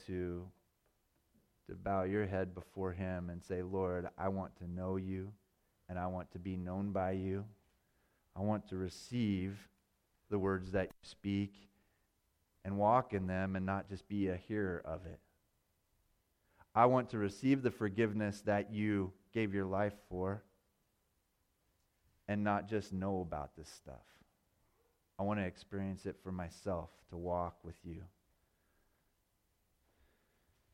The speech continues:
And for those of you who have given your life to Christ,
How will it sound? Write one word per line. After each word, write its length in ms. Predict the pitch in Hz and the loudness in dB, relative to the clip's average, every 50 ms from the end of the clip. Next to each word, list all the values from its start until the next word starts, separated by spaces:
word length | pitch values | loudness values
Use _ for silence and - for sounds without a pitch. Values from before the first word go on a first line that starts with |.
| - - - _ _ - - _ _ _ _ _ _ _ _ _ _ _ _ _ _ _ _ _ _ _ _ _ _ _ _ _ _ | -20 -20 -20 _ _ -20 -20 _ _ _ _ _ _ _ _ _ _ _ _ _ _ _ _ _ _ _ _ _ _ _ _ _ _
And 140 | - 104 98 | -2 -2 -2
for 140 | 98 104 107 | 0 2 4
those 220 | 104 107 110 107 107 | 6 6 6 6 4
of 100 | 101 98 | 0 2
you 300 | 104 107 107 107 107 98 | 4 4 4 4 4 2
who 120 | 107 95 95 | 0 0 2
have 300 | 101 98 104 101 104 104 | 4 4 2 2 2 0
given 220 | 107 101 98 101 | 0 0 2 2
your 120 | 98 98 | 2 2
life 280 | 95 95 95 98 98 - | 2 2 2 0 0 -2
to 60 | - 90 | -8 -12
Christ, 560 | - - 104 92 92 95 95 101 98 - | -8 -2 0 0 2 2 2 0 -2 -6